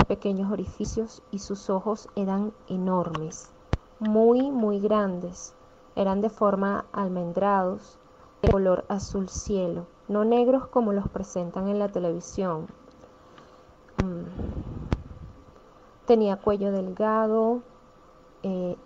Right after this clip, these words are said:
su cuerpo era muy delgado, tenía cabello.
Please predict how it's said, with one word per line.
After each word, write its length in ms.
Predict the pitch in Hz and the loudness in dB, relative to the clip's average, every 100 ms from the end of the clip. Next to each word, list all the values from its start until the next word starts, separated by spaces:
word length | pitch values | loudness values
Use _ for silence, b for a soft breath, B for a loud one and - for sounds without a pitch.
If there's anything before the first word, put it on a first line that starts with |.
| - | -20
su 260 | - - 202 | -12 -6 -4
cuerpo 560 | - 214 214 - 208 202 | 2 4 4 2 2 4
era 260 | 196 202 | 4 2
muy 320 | 202 214 240 | 2 4 6
delgado, 600 | 226 202 185 185 180 185 | 6 4 2 2 2 2
tenía 340 | 202 202 190 185 | 0 0 0 -4
cabello. 640 | - 180 180 185 185 214 | -4 -4 -2 -2 -4 -6